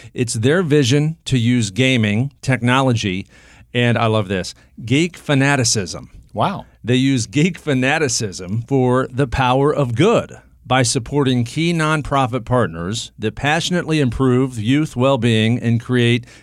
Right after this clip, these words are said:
Speaker 1: inclusive, responsible communities through fundraising, ongoing volunteerism,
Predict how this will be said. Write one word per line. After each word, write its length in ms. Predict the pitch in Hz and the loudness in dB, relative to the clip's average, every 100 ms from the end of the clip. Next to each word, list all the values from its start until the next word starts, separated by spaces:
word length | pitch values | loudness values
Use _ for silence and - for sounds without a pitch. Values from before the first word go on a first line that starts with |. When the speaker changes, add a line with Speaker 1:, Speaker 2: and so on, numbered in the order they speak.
| - | -4
Speaker 1:
inclusive, 600 | 113 113 160 131 170 127 | -2 2 2 2 -2 -2
responsible 640 | 101 - 151 156 156 151 | -8 -4 -2 0 0 0
communities 600 | 120 131 117 101 101 95 | 2 2 2 2 -2 -4
through 180 | 117 110 | -4 -4
fundraising, 720 | - 139 127 127 113 117 113 - - - | -2 0 2 2 2 0 -2 -8 -20 -6
ongoing 600 | - 127 180 143 151 147 | 0 2 2 0 2 2
volunteerism, 960 | 117 131 151 147 170 165 113 90 101 110 | 2 2 2 2 2 2 2 0 -4 -4